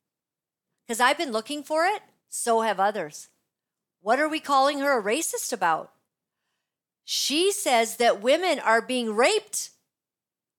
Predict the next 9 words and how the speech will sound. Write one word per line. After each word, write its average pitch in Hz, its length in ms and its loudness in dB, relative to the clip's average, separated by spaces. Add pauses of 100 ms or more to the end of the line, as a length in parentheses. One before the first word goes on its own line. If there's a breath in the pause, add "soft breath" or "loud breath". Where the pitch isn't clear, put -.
(100)
in 277 140 -2
her 269 160 6
country 277 760 2 (920)
by 262 160 6
those 302 320 6
that 330 160 2
have 302 220 2
come 262 260 4
in. 302 380 0